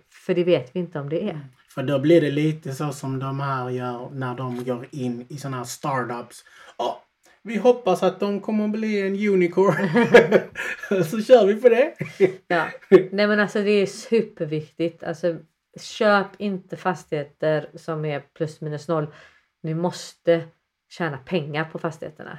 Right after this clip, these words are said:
Speaker 2: Mm.
Speaker 1: Mm. Och, alltså, på en vanlig buy to let bör ni ligga över, över tvåhundra pund.
Speaker 2: Mm.
Speaker 1: Mm. På
Speaker 2: Ja.
Speaker 1: en,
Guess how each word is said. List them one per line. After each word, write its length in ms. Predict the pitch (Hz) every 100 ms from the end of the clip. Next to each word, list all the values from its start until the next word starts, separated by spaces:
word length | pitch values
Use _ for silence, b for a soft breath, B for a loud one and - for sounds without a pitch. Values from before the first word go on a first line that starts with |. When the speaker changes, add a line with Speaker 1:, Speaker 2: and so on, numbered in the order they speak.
| _
Speaker 2:
Mm. 320 | 175 139 127 127 -
Speaker 1:
Mm. 160 | 131 - _ _ -
Och, 320 | 170 165 165 156 -
alltså, 220 | 170 180
på 120 | -
en 80 | 185
vanlig 400 | 180 190 175 185
buy 120 | 185
to 160 | 175 180
let 280 | 190 190 170
bör 320 | 175 170 160 147
ni 160 | 156
ligga 380 | 160 170 156 151 -
över, 720 | 180 165 160 160 202 196 160 - _ _
över 640 | 185 185 170 165 170 214 196
tvåhundra 720 | - - 165 156 143 143 143
pund. 400 | - 147 151 160 -
Speaker 2:
Mm. 260 | 170 135 127 _ _ -
Speaker 1:
Mm. 200 | 147 147 _ _ _ _ _ -
På 100 | -
Speaker 2:
Ja. 80 | 160
Speaker 1:
en, 460 | 147 156 156 -